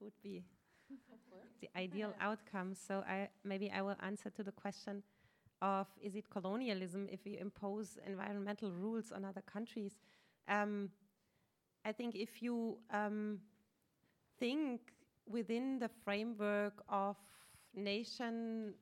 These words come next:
states as actors on a global market, competing actors on a global market, yes. Um,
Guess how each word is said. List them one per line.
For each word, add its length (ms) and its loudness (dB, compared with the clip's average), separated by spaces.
states 840 0
as 640 2
actors 800 2
on 160 2
a 40 0
global 420 4
market, 600 0
competing 540 -6
actors 380 -4
on 80 -6
a 40 -8
global 300 -4
market, 480 -4
yes. 240 -6
Um, 600 6